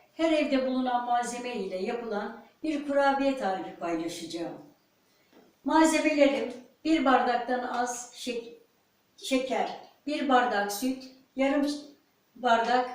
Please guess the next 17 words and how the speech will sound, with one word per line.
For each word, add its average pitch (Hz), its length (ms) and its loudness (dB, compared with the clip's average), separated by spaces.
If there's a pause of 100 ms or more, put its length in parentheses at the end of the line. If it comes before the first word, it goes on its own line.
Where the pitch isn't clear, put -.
sıvı 254 340 -2
yağ, 220 640 -2
bir 285 240 0
kabartma 277 540 2
tozu, 269 520 -2 (200)
bir 285 220 0
vanilya, 269 760 2 (600)
üç 339 360 -4
veya 254 440 4
üç 320 220 -4
buçuk - 280 -8
su 262 200 -6
bardağı, 214 680 0
unun 285 520 -2 (400)
kalitesine 269 600 -2
göre 214 320 -4
değişir, 220 680 -4